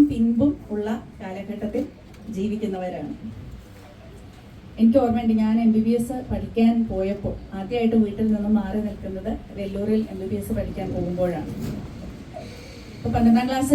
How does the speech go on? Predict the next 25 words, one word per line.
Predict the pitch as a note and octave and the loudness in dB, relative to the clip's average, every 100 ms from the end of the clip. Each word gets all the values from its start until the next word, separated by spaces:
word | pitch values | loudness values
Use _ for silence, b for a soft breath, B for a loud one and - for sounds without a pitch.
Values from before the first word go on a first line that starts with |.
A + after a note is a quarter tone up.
| C4 | 6
കഴിഞ്ഞ് | A3+ A#3 D4 - - A#3 | 8 6 4 -6 -10 0
വെല്ലൂരിലേക്ക് | A3+ A#3+ B3 B3+ C4 | 4 4 4 0 -2
ഞാൻ | B3 A3+ | 0 0
പോയപ്പോൾ | G#3+ A3 A3+ G#3+ | 2 2 2 2
ആദ്യം | A3 B3+ | 2 0
എൻ്റെ | A#3 A3+ | 4 4
അമ്മ | A3 A3 G#3+ - | 6 4 2 -2
പറഞ്ഞത്, | G3 G3+ G#3+ A3 A3 - - - - - - - - A3 | -4 -2 0 -2 -4 -10 -18 -18 -18 -20 -20 -18 -4 0
മറ്റു | A3 C4+ | 0 0
മെഡിക്കൽ | B3+ A3+ A#3 | -2 -2 0
കോളേജിലൊക്കെ | B3 A#3 A#3 B3 A#3 A#3+ A#3+ - - | 2 2 2 0 0 -2 -6 -8 -8
കിട്ടിയിട്ടുണ്ടായിരുന്നു, | A3+ A#3+ A#3 G3 F3+ F3 F3+ | -4 -2 0 0 -2 -4 -4
പക്ഷേ | F#3+ - G#3 | -6 -4 -4
തിരുവനന്തപുരം | A3 G#3+ A3+ A3+ | -2 2 4 4
മെഡിക്കൽ | A#3 A3+ | 4 4
കോളേജിലും | A3+ A3 A3+ A#3 A3+ | 6 6 4 4 2
അഡ്മിഷൻ | G#3 - A#3+ | 0 -4 -2
കിട്ടിയിട്ടുണ്ടായിരുന്നു. | A3 G3 G#3 F#3+ F#3 - | -2 -2 -6 -6 -6 -6
അപ്പൊ | G3+ | -6
അമ്മയ്ക്ക് | G3 A3+ A#3+ | -6 -2 2
ഞാൻ | A3 A3+ | 6 6
ഇവിടെ | G#3+ A3 A3+ - | 6 0 -2 -2
പഠിക്കണം | A3 G#3+ A3 A3 | -2 0 4 8
എന്നുള്ളതായിരുന്നു | A3+ G#3 G3 G3 G3 G3 | 8 4 2 2 2 2
ആഗ്രഹം. | - - - | 0 -2 0